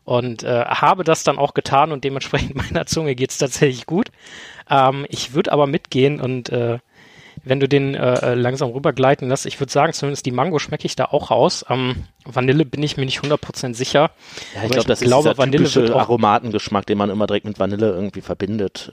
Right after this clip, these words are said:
Speaker 2: Irgendwie.
Speaker 1: Möglich. Aber, äh, ich, ich würd mir da auch nicht anmaßen, jetzt etwas rauszuschmecken, was ich eben nicht rausschmecke. Aber zumindest die Mango ist, äh,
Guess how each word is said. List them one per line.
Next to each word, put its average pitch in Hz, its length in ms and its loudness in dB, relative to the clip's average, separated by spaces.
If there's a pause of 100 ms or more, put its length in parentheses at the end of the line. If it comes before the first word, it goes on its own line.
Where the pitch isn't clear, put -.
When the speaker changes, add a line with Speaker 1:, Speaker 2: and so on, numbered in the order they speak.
Speaker 2:
Irgendwie. 90 400 -8
Speaker 1:
Möglich. 131 500 0 (240)
Aber, 127 340 4
äh, 123 180 2
ich, - 160 -6
ich 131 200 -8
würd 123 180 -10
mir 131 80 -4
da 120 120 4
auch 127 140 2
nicht 123 160 -4
anmaßen, 120 460 0
jetzt 117 180 -4
etwas 117 340 -6
rauszuschmecken, 120 500 -4
was 117 120 -6
ich - 60 -6
eben 117 120 -6
nicht 117 160 -2
rausschmecke. 117 420 -4
Aber 135 120 2
zumindest 170 400 0
die 131 60 -4
Mango 135 300 2
ist, - 200 -4
äh, 117 220 -2